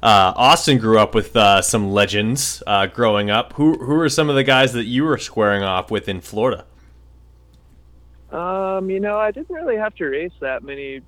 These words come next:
Speaker 2: gnarly guys. It kind of, like, mellowed out after all that whole era, but I would race, like,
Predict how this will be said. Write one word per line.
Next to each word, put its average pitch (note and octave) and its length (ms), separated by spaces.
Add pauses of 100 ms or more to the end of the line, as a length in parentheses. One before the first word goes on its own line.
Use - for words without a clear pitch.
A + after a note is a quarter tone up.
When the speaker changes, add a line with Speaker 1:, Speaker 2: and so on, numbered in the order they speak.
(140)
Speaker 2:
gnarly D3 420
guys. C#3 400 (280)
It C#3+ 180
kind E3+ 220
of, D3 320
like, C3 220
mellowed C#3 420
out C#3+ 240
after B2 480 (1700)
all C3+ 160
that D3 240
whole C#3+ 260
era, D3+ 380
but D3 160
I D3+ 100
would D#3+ 160
race, D#3 220 (120)
like, C#3 220